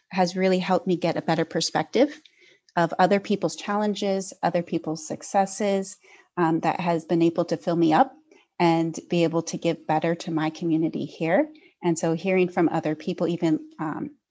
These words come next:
Will, listening to your podcast and hearing from other principals, um, all of that has really helped me equip for this year to just listen to other people's stories, to learn from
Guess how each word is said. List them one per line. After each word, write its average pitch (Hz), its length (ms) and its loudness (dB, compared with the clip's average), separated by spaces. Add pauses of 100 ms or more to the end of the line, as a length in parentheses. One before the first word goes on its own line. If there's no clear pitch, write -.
(160)
Will, 165 300 2
listening 165 380 2
to 156 140 -6
your 156 100 -2
podcast 165 640 -2
and 160 100 0
hearing 160 260 4
from 156 180 2
other 151 220 -2
principals, 190 800 -2 (380)
um, 165 320 0
all 175 200 8
of 175 100 2
that 147 280 0
has 160 320 -6
really 160 300 0
helped 165 380 -2
me 165 160 6
equip 151 400 -2 (320)
for 175 120 0
this 220 360 6
year 156 420 4
to 151 340 -2
just - 300 -6
listen 220 220 2
to 240 80 4
other 226 140 2
people's 233 320 0
stories, 196 380 0
to 180 100 -2
learn 170 220 4
from 175 400 0